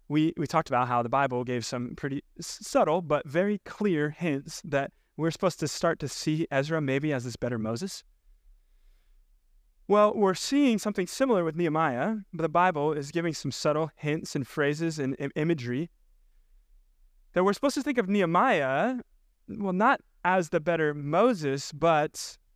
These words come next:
as the better Joshua. So Joshua was the key instrument that God was using to defeat his enemies. This is from a, a, a man named Jason DeRoshi. He was the,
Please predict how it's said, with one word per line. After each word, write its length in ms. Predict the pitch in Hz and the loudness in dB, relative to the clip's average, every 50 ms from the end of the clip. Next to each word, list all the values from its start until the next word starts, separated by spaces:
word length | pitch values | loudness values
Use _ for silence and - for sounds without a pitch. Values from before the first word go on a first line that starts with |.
| _ _ | _ _
as 220 | 147 143 143 127 113 | 0 0 0 0 -2
the 100 | 147 127 | -4 -2
better 460 | 113 143 139 135 131 127 120 110 - _ _ _ _ _ _ _ _ _ _ _ - 135 | 0 0 0 2 0 0 -2 -4 -10 _ _ _ _ _ _ _ _ _ _ _ -16 -12
Joshua. 560 | 120 110 139 131 127 - - - 95 - - _ _ _ _ _ _ _ _ _ _ _ _ _ _ _ _ _ _ _ _ - _ _ _ _ - - _ _ _ _ _ _ _ _ _ _ _ _ _ _ _ - _ - _ _ _ _ _ _ - _ - - - _ _ _ | 0 2 2 2 2 -2 -6 -10 -10 -12 -14 _ _ _ _ _ _ _ _ _ _ _ _ _ _ _ _ _ _ _ _ -20 _ _ _ _ -20 -20 _ _ _ _ _ _ _ _ _ _ _ _ _ _ _ -20 _ -20 _ _ _ _ _ _ -20 _ -20 -20 -20 _ _ _
So 240 | - - 175 175 175 | -2 0 2 2 2
Joshua 720 | 170 131 151 170 185 202 - - 160 151 147 165 220 269 269 - _ _ _ _ _ _ _ _ _ _ - _ - _ _ _ _ | 2 0 2 2 2 2 0 -2 0 2 4 4 4 2 -2 -8 _ _ _ _ _ _ _ _ _ _ -20 _ -20 _ _ _ _
was 240 | 160 165 170 165 160 | 2 2 2 4 2
the 80 | 156 | -2
key 280 | - - - 214 214 220 | -2 0 0 4 4 4
instrument 580 | 214 208 - - - 147 135 131 143 196 - - - | 4 4 0 0 -2 0 0 0 -2 -2 -4 -4 -4
that 220 | 156 156 - 151 | -4 -4 -4 0
God 320 | - 156 156 160 180 202 208 | 0 2 2 2 2 2 2
was 200 | 214 226 202 185 | 0 -2 -2 0
using 560 | 185 208 208 185 147 143 143 143 165 196 190 | 0 0 0 0 0 0 0 0 0 0 -2
to 140 | - - 160 | -2 -4 -4
defeat 500 | 156 147 - - - 180 196 226 - 147 | -4 -4 -4 -4 -2 0 0 0 0 0
his 220 | 165 190 190 - | 0 0 0 2
enemies. 360 | 185 185 180 139 123 131 139 143 | 0 2 2 2 2 0 -2 -2
This 140 | 147 139 | -4 -6
is 100 | 160 156 | -6 -8
from 200 | - - 160 151 | -4 -2 0 0
a, 100 | 147 139 - - | 0 -2 -4 -6
a, 320 | - 147 131 127 131 139 - - _ _ _ - | -6 -4 -4 -4 -4 -6 -8 -12 _ _ _ -8
a 240 | 135 131 131 135 - - | -6 -6 -6 -6 -6 -4
man 220 | 135 131 127 127 | -2 0 2 2
named 160 | 127 123 127 | 2 0 0
Jason 300 | 120 127 120 - - 147 | 0 -2 -4 -4 -4 -2
DeRoshi. 400 | 131 120 113 107 - - 117 117 - _ _ _ _ _ _ _ _ | -2 -2 -2 -4 -6 -10 -12 -12 -16 _ _ _ _ _ _ _ _
He 120 | _ 151 | _ -2
was 160 | 151 147 143 139 | -2 0 2 2
the, 160 | 151 151 | 2 2